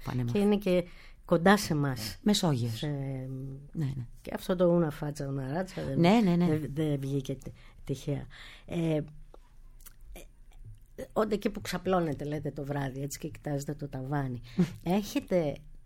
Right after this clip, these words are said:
Speaker 2: ονειρευτεί κάποιο ρόλο που δεν τον έχετε παίξει; Έχετε πει μέσα σας,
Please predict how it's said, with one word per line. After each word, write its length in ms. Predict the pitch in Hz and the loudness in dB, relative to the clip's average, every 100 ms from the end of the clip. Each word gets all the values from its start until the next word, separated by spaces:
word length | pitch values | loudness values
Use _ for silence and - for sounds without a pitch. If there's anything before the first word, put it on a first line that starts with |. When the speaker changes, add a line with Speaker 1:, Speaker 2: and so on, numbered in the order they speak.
| - - | -16 -6
Speaker 2:
ονειρευτεί 520 | 156 160 143 131 156 | -2 0 0 -2 -4
κάποιο 400 | 147 151 - 160 | -6 -2 2 4
ρόλο 300 | 143 135 143 | 4 4 2
που 160 | 135 127 | 0 -6
δεν 300 | 123 139 135 | -4 -2 -2
τον 180 | - 127 | -4 -4
έχετε 280 | 123 117 120 | -4 -6 -10
παίξει; 600 | 120 110 113 - 143 113 - - - - - - - | -8 -10 -8 -10 -8 -10 -12 -20 -20 -20 -20 -16 -12
Έχετε 340 | 127 - 143 - | -10 -8 -10 -4
πει 220 | 135 139 | -2 -2
μέσα 340 | 131 139 - | -2 -4 -6
σας, 240 | - - | -12 -12